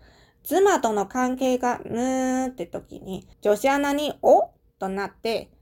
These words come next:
わーですよ。」他是这么讲的，词汇量就是这么的烂，表达能力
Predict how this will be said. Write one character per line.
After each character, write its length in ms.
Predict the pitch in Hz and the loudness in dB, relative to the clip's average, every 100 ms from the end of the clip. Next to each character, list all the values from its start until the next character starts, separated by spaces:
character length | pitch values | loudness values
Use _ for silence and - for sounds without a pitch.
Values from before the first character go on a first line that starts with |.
| _ - | _ -2
わ 580 | 240 302 359 359 370 370 | 2 4 6 6 6 6
ー 20 | |
で 140 | 359 | 2
す 160 | - 202 | -2 -2
よ。」 340 | 220 269 277 269 | 2 4 4 4
他 160 | 320 440 | 4 6
是 140 | 427 | 6
这 120 | 415 | 4
么 140 | 359 269 | 2 4
讲 260 | 240 208 | 4 4
的， 400 | 214 220 202 - - | 6 6 6 2 -2
词 160 | 262 | 2
汇 140 | 294 339 | 4 6
量 180 | 320 | 4
就 100 | 277 | 2
是 120 | 294 269 | -4 0
这 120 | 277 | 0
么 140 | 226 | 0
的 120 | - | 0
烂， 220 | 214 247 - _ _ | 4 4 2 _ _
表 220 | - 214 | 2 2
达 220 | 208 302 247 | 4 2 2
能 200 | 240 | 0
力 120 | 247 | -2